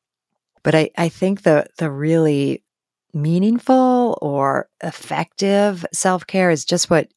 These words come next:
you know, you were just talking about and what I was talking about right before that around facility with our emotions, right? So whether you've had any exposure to that or, you know,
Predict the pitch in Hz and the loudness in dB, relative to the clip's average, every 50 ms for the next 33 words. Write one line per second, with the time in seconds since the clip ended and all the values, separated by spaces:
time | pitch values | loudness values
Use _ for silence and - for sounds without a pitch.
0 | _ _ - 156 151 143 139 151 175 190 185 151 - 143 - - - 202 254 285 | _ _ -6 -4 -2 -2 0 0 2 2 2 0 0 -4 -8 -6 -4 -4 -4 -2
1 | - 254 165 123 131 131 135 127 - 147 143 143 147 156 156 151 - - 151 147 | -2 -2 -2 0 0 -2 -2 -4 -4 -6 -6 -2 -2 -2 -2 -4 -6 -8 -10 -10
2 | 139 - 147 143 139 139 139 135 - _ _ _ _ _ _ _ _ _ - 156 | -10 -8 -8 -8 -8 -8 -8 -10 -14 _ _ _ _ _ _ _ _ _ -6 -2
3 | 151 151 147 - 151 147 - - 143 - - - 220 262 240 175 151 143 143 139 | -2 -2 -2 -2 -4 -4 -6 -6 -10 -10 -6 -2 -2 0 2 2 0 0 -2 -2
4 | 131 143 143 143 143 143 143 143 143 - - - - _ _ _ _ _ _ _ | -4 -4 -4 -4 -4 -4 -4 -6 -6 -8 -10 -12 -14 _ _ _ _ _ _ _
5 | _ _ - - 156 - - 165 165 160 160 160 147 147 147 - 147 139 139 135 | _ _ -6 -6 -4 -2 0 2 2 2 2 2 2 2 0 0 0 -2 -2 -4
6 | 135 135 131 127 - - - - - - - - - - _ _ _ _ - 147 | -4 -4 -4 -6 -6 -8 -10 -10 -12 -14 -16 -16 -16 -18 _ _ _ _ -8 -4
7 | 143 156 165 180 - - - - 156 151 143 143 139 135 131 139 - _ _ _ | -4 -2 -2 -4 -6 -8 -8 -4 -2 -2 -2 -2 -2 -2 -4 -6 -10 _ _ _
8 | _ _ _ _ _ _ - 147 143 156 151 156 147 143 143 139 123 139 147 147 | _ _ _ _ _ _ -8 -4 -2 0 0 0 0 0 -2 -4 -4 -2 -2 0
9 | 143 135 139 143 151 160 160 151 - - - 151 147 147 127 147 139 131 - - | 0 0 -2 -2 -2 -2 -4 -4 -4 -4 -2 -2 -2 -2 -2 -4 -4 -4 -4 -6
10 | 147 139 143 139 135 135 139 135 135 - - - - - - _ _ - - 151 | -4 -2 -2 0 0 0 0 -2 -4 -6 -10 -16 -16 -18 -20 _ _ -8 -6 -6
11 | 143 139 139 139 139 139 139 131 135 - - _ _ _ _ _ _ - 165 151 | -4 -4 -2 -2 -2 -2 -2 -4 -4 -6 -8 _ _ _ _ _ _ -8 -6 -6
12 | 139 135 127 123 123 - | -4 -4 -6 -8 -8 -10